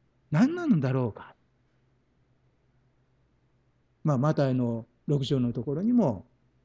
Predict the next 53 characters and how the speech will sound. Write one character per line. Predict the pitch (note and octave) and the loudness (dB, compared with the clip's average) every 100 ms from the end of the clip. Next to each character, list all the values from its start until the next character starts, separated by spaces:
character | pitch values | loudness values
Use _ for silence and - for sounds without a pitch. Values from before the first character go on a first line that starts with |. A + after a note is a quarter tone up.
| _ _ _ _ _ _ | _ _ _ _ _ _
神 | D#3+ E3 D3 | 4 4 4
の | A#2+ | 2
義 | A#2+ C#3+ | 0 2
を | C#3 | 2
求 | A#2+ B2 C3+ | 2 0 0
め | C3+ | 0
な | C3+ | -2
さ | B2 C#3+ | -4 -8
い | C#3 | -8
と | - | -8
い | |
う | A#2+ | -8
言 | A#2 A2+ | -6 -8
葉 | G#2+ | -10
が | G#2 | -8
出 | G2+ E3+ | -2 0
て | C3+ | 0
く | G#3+ | 0
る | C4+ | 0
ん | C#3+ | 0
で | G#2+ | -2
す | - | -12
け | G#2 | -16
れ | |
ど | - | -18
も、 | _ _ _ _ _ _ _ _ _ _ - | _ _ _ _ _ _ _ _ _ _ 0
神 | E3 D#3 | 2 4
の | C#3 | 2
義 | A#2+ B2+ | 0 -2
と | G3 | 0
は | B3 | 2
何 | C#3+ D#3 | 2 0
な | C3 | 0
の | G#2+ F#2 | -4 -8
か。 | _ _ _ _ _ _ _ _ _ _ _ - | _ _ _ _ _ _ _ _ _ _ _ 0
ま | E3+ | 4
あ、 | |
そ | G#3+ G#3+ | 6 8
れ | |
を | A3+ | 6
一 | F#3 C#4+ | 2 0
言 | A#3+ F3+ C#3+ | 0 0 0
で | C#3 | 0
言 | E3 | 0
う | |
な | D#3 C#3+ | -2 -4
ら | D#3+ | -6
ば、 | B3+ B3+ - _ _ | -4 -4 -6 _ _
実 | D3 F#3+ F3+ | 0 0 2
は | A#2+ | 0
十 | A#2 B2 D#3 D3+ | 0 0 2 2
字 | D3+ | 2
架 | F#3+ | 2